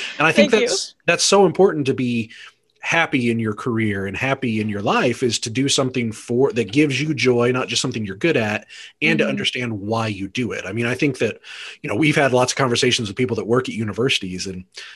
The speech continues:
Speaker 1: usually the why is, "I love working with students. I like, you know, building people up and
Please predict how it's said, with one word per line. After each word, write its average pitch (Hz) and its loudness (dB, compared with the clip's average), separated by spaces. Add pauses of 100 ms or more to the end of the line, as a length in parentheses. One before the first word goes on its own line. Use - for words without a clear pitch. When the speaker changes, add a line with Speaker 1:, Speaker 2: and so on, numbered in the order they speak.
(120)
Speaker 1:
usually 156 6
the 117 2
why 117 2
is, 107 -2
"I 113 -2
love 110 -2
working 104 -6
with 95 -4
students. 113 -2
I 98 -6
like, 92 -10
you 107 -12
know, 90 -10
building 107 -2
people 104 -8
up 117 -4
and 90 -14